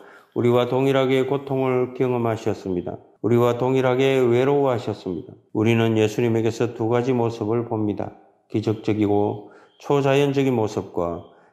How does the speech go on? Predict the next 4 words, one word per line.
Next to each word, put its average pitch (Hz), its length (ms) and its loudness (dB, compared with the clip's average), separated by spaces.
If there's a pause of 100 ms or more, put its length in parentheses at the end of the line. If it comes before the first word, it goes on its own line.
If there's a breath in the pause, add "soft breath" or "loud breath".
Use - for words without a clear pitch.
(100)
인간적이고 113 840 0
극히 139 420 -2
자연적인 120 880 -2
모습입니다. 90 840 -4